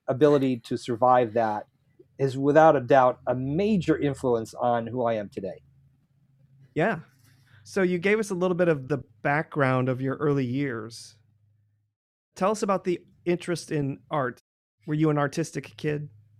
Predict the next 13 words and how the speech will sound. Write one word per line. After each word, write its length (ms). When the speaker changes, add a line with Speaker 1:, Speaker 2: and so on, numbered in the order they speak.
Speaker 1:
Oh, 100
yeah. 240
I 120
was 220
always 560
drawing 580
and 140
sculpting 800
and 180
playing 560
and 200
making 360
stuff 320